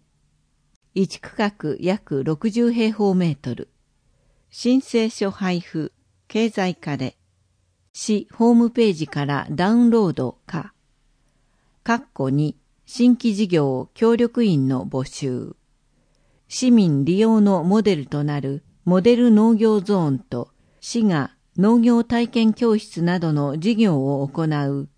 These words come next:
農業体験ゾーンで、野菜等の栽培、管理、農園全体の管理などをボランティアとしてお手伝いいただく事業協力員を募集します。対象、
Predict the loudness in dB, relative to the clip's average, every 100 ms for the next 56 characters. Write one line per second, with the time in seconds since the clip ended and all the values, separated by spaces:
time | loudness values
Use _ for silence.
0 | -2 2 2 2 0 0 0 -2 0 2
1 | 2 2 0 0 -2 -4 -10 -14 _ _
2 | _ _ -4 -2 -2 -2 -2 0 0 2
3 | 0 -4 -8 -4 -2 -2 -2 -4 -6 -12
4 | _ _ -4 0 2 0 -4 -10 _ _
5 | _ -4 2 4 4 4 2 2 0 0
6 | 0 2 0 0 0 2 0 -2 -2 -4
7 | -4 -6 -10 _ _ _ -2 0 2 0
8 | 0 -2 -2 -6 -6 -8 -6 -6 -6 -2
9 | -2 -2 -4 -4 -4 -4 -4 -4 -8 -8
10 | -8 -10 _ -4 0 4 4 2 0 0
11 | 2 0 0 0 0 -2 -2 -4 -4 -4
12 | -4 -4 -6 -4 -8 -16 _ _ _ _
13 | _ _ _ _ -8 -2 -2 -2 -2 0
14 | -2 -4